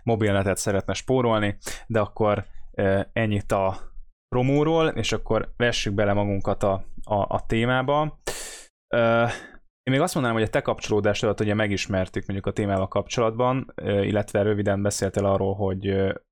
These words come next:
én egyébként ebben a étoszban nőttem fel, tehát én teljesen a, a gaming körül, ö, éltem a, a fiatal és idősebb,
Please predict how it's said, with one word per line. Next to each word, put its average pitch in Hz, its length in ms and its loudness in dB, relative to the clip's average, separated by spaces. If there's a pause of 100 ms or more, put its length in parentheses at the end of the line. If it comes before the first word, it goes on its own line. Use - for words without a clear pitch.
én 123 120 -2
egyébként 120 340 0
ebben 110 280 0
a 101 320 2
étoszban 101 540 0
nőttem 92 360 -2
fel, 101 280 0
tehát 110 160 -2
én 95 160 -4
teljesen 98 560 -2
a, 98 260 -2
a 110 60 -2
gaming 95 360 -2
körül, 95 380 -2
ö, 98 220 -2
éltem 98 300 -2
a, 95 240 0
a 95 240 -2
fiatal 101 400 0
és 95 120 -2
idősebb, 113 480 0